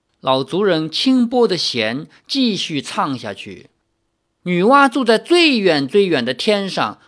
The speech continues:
管理着早晨的曙光和黄昏的彩霞。她的容貌像曙光与彩霞一样灿烂，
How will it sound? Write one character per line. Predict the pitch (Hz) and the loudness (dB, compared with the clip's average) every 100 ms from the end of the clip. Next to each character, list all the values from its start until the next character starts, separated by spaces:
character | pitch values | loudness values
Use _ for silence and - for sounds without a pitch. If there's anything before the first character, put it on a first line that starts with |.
| _ | _
管 | 165 190 254 | 2 2 2
理 | 180 | 2
着 | 160 | 0
早 | 185 143 117 120 | 0 0 0 0
晨 | 214 | 0
的 | 240 | 0
曙 | 233 175 127 | 0 0 0
光 | 120 226 226 - | 0 0 0 -6
和 | - 147 | -4 -4
黄 | 143 147 214 247 | 2 4 4 2
昏 | 262 247 | 2 2
的 | 202 | 0
彩 | - 131 110 | -2 -6 -6
霞。 | 110 113 139 151 - _ _ - | -4 0 0 -2 -12 _ _ -4
她 | 240 | 0
的 | 240 196 | 2 2
容 | 139 226 | 2 2
貌 | 254 185 - - | 2 2 -2 -6
像 | 233 | -2
曙 | 220 226 170 | 0 2 2
光 | 160 277 277 | 2 2 2
与 | 220 | 0
彩 | - 170 143 | -2 -2 -2
霞 | 143 208 208 | -2 0 0
一 | 139 196 277 | 0 0 2
样 | 311 240 | 2 0
灿 | - 214 131 | 0 0 0
烂， | 139 107 | -2 -6